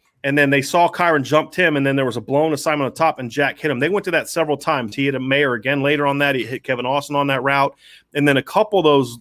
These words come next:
short throws to Mike, to Kyren Williams, those actually weren't checkdowns. Those were part of that smash concept. It was like a, it was like a, wasn't a pure smash, but, like, they'd have the corner, and then Ty-, uh, Kyrie, Kyren would just replace that guy. So if the backer ran with,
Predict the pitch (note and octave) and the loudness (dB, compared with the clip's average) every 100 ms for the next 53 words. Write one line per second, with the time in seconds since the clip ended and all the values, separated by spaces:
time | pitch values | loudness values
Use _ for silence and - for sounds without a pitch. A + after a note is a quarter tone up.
0 | - - F#3 E3 D3+ D3+ C#3+ C#3+ C3+ C#3 | -10 -2 -2 -2 -2 0 0 -2 -2 -2
1 | - - B2 - D#3 C#3 D#3+ C#3 D3 A3 | -4 -8 -8 -4 -2 0 -2 0 2 2
2 | G3+ F#3 - C#3+ C#3+ D3 _ - E3 E3 | 0 -6 -2 -2 -2 -4 _ -6 -4 -4
3 | - G#3 A#3+ B3+ A#3 _ _ _ - F#3 | -2 -2 -2 -4 -10 _ _ _ 0 2
4 | G#3+ E3+ C#3 F3+ F#3 D#3+ C#3+ C3+ - D3 | 2 -2 0 2 4 2 0 -2 -2 0
5 | D#3 E3 - C3 A2+ B2 C#3 A#2+ D3+ A#2 | 0 0 -4 -4 -4 -6 -6 -2 -2 -4
6 | G#2+ D3+ C#3 D3 C3+ A#2 _ _ _ _ | -12 -8 -4 -2 -2 -6 _ _ _ _
7 | - F#3+ E3+ C3+ - F3 F3+ F3 F#3 F#3 | -2 -2 0 -2 0 0 0 0 0 0
8 | F#3+ G3 - _ _ _ - C#3+ C3+ C3 | 2 0 -6 _ _ _ -2 2 2 2
9 | C3+ B2 F3 F3 C#3+ - D#3+ E3+ G3 F3+ | 0 2 0 0 -2 2 2 2 0 -2
10 | C#3 C#3 - - F3+ D#3 C3+ A2+ E3 D#3 | 0 0 -2 -2 -2 0 -4 -2 0 0
11 | D#3+ D#3+ - E3 F3 C#3+ B2+ C#3 C#3 A#2 | 0 -4 -2 0 2 0 -2 -2 -2 -6
12 | - E3+ E3+ - - C3 - A#2+ F2+ E2+ | -4 -2 -2 -4 -4 -4 -2 -4 -4 -12
13 | _ _ _ _ D#3 D3 C3 D3+ D3+ F#3+ | _ _ _ _ -2 0 -2 0 0 2
14 | F#3 D3+ C3+ E3 F3 D3 C3 A#2+ | 0 2 2 4 4 2 0 -4